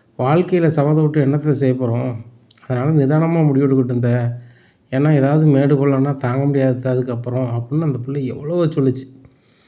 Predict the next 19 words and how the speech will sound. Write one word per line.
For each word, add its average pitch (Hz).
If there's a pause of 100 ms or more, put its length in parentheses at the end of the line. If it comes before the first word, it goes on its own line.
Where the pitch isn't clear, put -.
(200)
ராஜி 131
சொன்னான். 120 (720)
என்ன 131
கதிரு 160
கூட, 160 (200)
"எங்க 139
அப்பா 131
வந்து 165
எந்த 156
முடிவுமே 160
வந்து 147 (680)
உடனே 160
எடுக்க 151
மாட்டாங்க, 147
நிறைய 151
சிந்தனை 156
பண்ணி 147
தான் 147
எடுப்பாங்க" 131